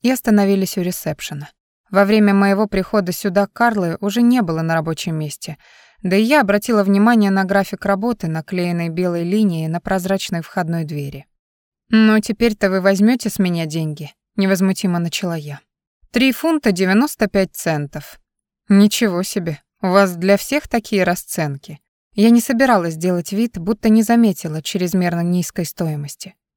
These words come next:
"Для всех?" — не менее невозмутимо солгал мой собеседник. "Ладно", — согласилась я и положила на стойку купюру в пять фунтов.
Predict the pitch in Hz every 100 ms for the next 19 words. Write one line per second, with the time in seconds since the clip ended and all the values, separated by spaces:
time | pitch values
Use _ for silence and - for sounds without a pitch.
0 | _ _ - 175 180 165 - 175 220 _
1 | _ _ _ _ _ 196 196 196 190 190
2 | 185 185 190 196 - 214 180 185 180 180
3 | 175 175 170 190 165 - 160 151 143 -
4 | _ _ _ _ - 233 226 196 233 -
5 | _ _ _ _ _ - 196 190 202 208
6 | 190 - 240 220 - 190 208 247 214 190
7 | 185 - 240 - 190 - 190 - 247 180
8 | - 202 - - 165 147 - -